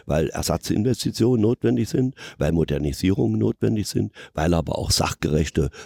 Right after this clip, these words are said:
Versorgung notwendig ist. Da muss man gegebenenfalls optimieren durch Investitionen.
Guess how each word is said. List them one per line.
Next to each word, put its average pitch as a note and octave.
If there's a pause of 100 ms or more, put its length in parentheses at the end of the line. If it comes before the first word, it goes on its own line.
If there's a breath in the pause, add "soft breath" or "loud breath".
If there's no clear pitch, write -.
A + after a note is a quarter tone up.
Versorgung F2
notwendig -
ist. -
Da -
muss E2
man D#2+
gegebenenfalls -
optimieren E2
durch -
Investitionen. -